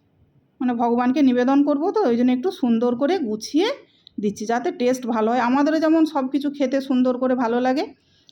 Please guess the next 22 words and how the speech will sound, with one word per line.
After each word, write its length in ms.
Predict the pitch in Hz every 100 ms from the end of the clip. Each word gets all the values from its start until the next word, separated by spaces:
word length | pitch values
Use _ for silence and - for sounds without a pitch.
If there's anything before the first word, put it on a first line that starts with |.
| -
ওই 60 |
জন্য 140 | 302 349
ভগবানকেও 560 | 240 220 226 233 285
আমরা 280 | 311 254 330 508 403
সেইভাবেই 500 | - 226 220 226 330
ভোগটা 280 | 339 214 285
নিবেদন 440 | 359 185 190 190
করব। 220 | 190 196 226 262 - _ _ _ _ _ _ _ _ _ _ _ _ _ _
একটু 140 | - 208
শসা 340 | 202 196 233
দিয়ে 200 | 226 233
দিলাম, 320 | 240 262 370 - _ _
সরু 240 | - 214
সরু 200 | 196 208
করে 160 | 208 220
শসা 280 | 220 202 233
বানিয়ে 300 | 220 226 247
নিয়েছি, 300 | 254 254 381
শস-, 300 | 415 220 190 -
শসাটাও 400 | 208 208 208 226
দিয়ে 180 | 226 247
দিলাম। 260 | 254 302